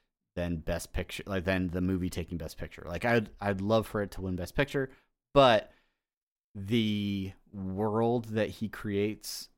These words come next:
uh, the visual style of the film, just sort of the, um, sort of magical nature of it,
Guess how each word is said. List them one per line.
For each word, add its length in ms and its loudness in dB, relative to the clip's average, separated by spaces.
uh, 420 -2
the 340 -2
visual 580 -2
style 680 -2
of 180 -6
the 120 -4
film, 680 -2
just 320 -8
sort 220 2
of 180 -2
the, 260 -2
um, 380 -4
sort 220 -2
of 40 -2
magical 640 0
nature 680 -2
of 240 -4
it, 280 0